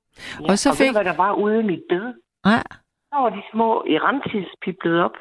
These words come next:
Speaker 2: Hold da op, de der
Speaker 1: Der var
Speaker 2: helt
Speaker 1: fire små
Speaker 2: forvirrede.
Speaker 1: erantis. Eller ikke erantis, hvad er det nu, de hedder? De der små gule, der, hvad er det, de hedder?
Speaker 2: Øh, krokus?
Speaker 1: Åh. Nej, de er helt bitte små. Dem, der sådan er på
Speaker 2: Øhm.
Speaker 1: størrelse med vintergækker og sådan nogen. Ah,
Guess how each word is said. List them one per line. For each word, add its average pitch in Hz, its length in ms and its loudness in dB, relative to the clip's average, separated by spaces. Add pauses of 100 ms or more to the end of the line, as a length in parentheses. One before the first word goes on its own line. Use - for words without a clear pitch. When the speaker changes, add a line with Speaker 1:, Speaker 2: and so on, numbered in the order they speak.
(140)
Speaker 2:
Hold 269 120 2
da 190 120 4
op, 151 120 2 (120)
de 247 60 -2
der - 0 -
Speaker 1:
Der 233 80 4
var 214 80 4
Speaker 2:
helt 196 160 4
Speaker 1:
fire - 40 -6
små 185 80 4
Speaker 2:
forvirrede. 226 480 4
Speaker 1:
erantis. 220 400 -8 (520)
Eller 196 140 2
ikke 285 140 6
erantis, 202 420 -2
hvad 240 100 2
er 220 40 2
det 220 80 -12
nu, 220 140 -6
de 220 60 -2
hedder? 214 220 2
De 202 160 -2
der 196 180 2
små 208 160 2
gule, 214 400 -2
der, 180 180 2
hvad 196 100 2
er 190 40 0
det, - 140 -10
de 202 120 -2
hedder? 190 220 0 (680)
Speaker 2:
Øh, 208 120 6
krokus? 262 380 0
Speaker 1:
Åh. - 1160 -10
Nej, 285 260 2 (180)
de 262 60 0
er - 20 0
helt 269 240 0
bitte 240 300 -4
små. - 300 -2 (680)
Dem, 262 180 6
der 247 80 8
sådan 240 180 8
er 233 40 6
på 226 60 6
Speaker 2:
Øhm. 220 220 6
Speaker 1:
størrelse 208 340 -2
med 190 100 -6
vintergækker 170 560 0
og 156 80 -2
sådan 185 140 0
nogen. 190 280 0 (1200)
Ah, 240 80 0